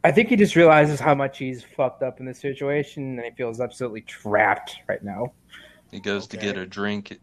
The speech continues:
Speaker 2: in the brothel.
Speaker 1: That sounds about right.
Speaker 3: All right, so Scrack tries to go
Speaker 1: <laughs> He
Speaker 3: get a drink.
Speaker 1: realizes that he thinks he's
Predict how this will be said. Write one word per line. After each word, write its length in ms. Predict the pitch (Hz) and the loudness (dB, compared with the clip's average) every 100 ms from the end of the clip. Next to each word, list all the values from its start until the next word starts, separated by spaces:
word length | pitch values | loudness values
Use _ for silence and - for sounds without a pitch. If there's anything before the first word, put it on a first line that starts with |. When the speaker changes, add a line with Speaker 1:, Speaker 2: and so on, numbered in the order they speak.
| - | -14
Speaker 2:
in 320 | 101 98 95 | -12 -12 -14
the 80 | 92 | -14
brothel. 520 | 101 104 104 104 104 _ _ _ _ _ _ _ _ _ _ _ _ _ - - _ _ _ _ _ _ _ - | -10 -10 -10 -14 -18 _ _ _ _ _ _ _ _ _ _ _ _ _ -20 -20 _ _ _ _ _ _ _ -4
Speaker 1:
That 100 | 139 | 0
sounds 320 | 165 143 135 | 4 4 6
about 220 | 131 117 | 6 6
right. 240 | 127 117 - _ _ _ _ _ _ _ _ _ _ - | 4 0 -4 _ _ _ _ _ _ _ _ _ _ -10
Speaker 3:
All 160 | 127 | -8
right, 180 | 117 110 | -8 -14
so 320 | - 131 113 107 - | -12 -10 -8 -10 -16
Scrack 320 | - 123 120 | -16 -14 -14
tries 240 | - 127 | -14 -14
to 80 | 127 | -8
go 40 | 120 | -2
Speaker 1:
<laughs> 60 | |
He 60 | 175 | 2
Speaker 3:
get 20 | |
a 20 | |
drink. 100 | 190 185 | 4 6
Speaker 1:
realizes 420 | 170 170 170 170 | 6 6 4 -2
that 160 | 170 151 | -4 -4
he 120 | 151 | -4
thinks 300 | 147 170 160 | -8 -10 -8
he's 260 | 165 147 | -10 -10